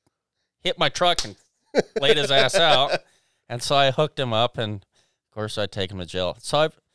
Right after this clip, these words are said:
we got this law that's, it's, like, same as you guys have, like, public intox, right? It's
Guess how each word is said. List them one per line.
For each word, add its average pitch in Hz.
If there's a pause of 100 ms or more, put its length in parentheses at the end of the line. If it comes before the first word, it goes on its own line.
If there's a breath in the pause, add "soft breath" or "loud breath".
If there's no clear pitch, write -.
(240)
we 165
got 180
this 104
law 143
that's, 117 (200)
it's, - (120)
like, 123
same 117
as 92
you 120
guys 101
have, 82
like, 92
public 92
intox, 117
right? 78
It's -